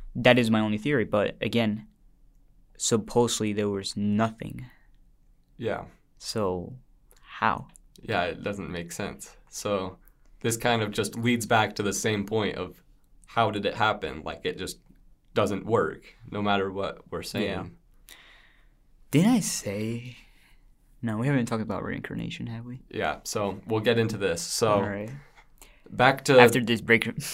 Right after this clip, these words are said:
Speaker 2: <laughs> Yeah.
Speaker 1: No, yeah, go ahead.
Speaker 2: So, back to, like, the reincarnation where,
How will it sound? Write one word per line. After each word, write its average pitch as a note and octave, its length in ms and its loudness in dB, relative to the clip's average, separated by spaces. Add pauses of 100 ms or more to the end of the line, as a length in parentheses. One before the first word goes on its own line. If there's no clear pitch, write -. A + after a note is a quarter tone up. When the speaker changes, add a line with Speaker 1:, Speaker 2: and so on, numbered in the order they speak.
(140)
Speaker 2:
<laughs> C3+ 600 8 (1300)
Yeah. G#2 160 2
Speaker 1:
No, B2+ 80 4
yeah, A2+ 120 4
go G2 100 -2
ahead. A2 200 -6 (260)
Speaker 2:
So, G#2+ 460 2 (800)
back C#3 340 6
to, C3+ 100 4
like, G#2+ 380 2
the G2 420 0 (640)
reincarnation G#2+ 1080 2
where, F#2 540 0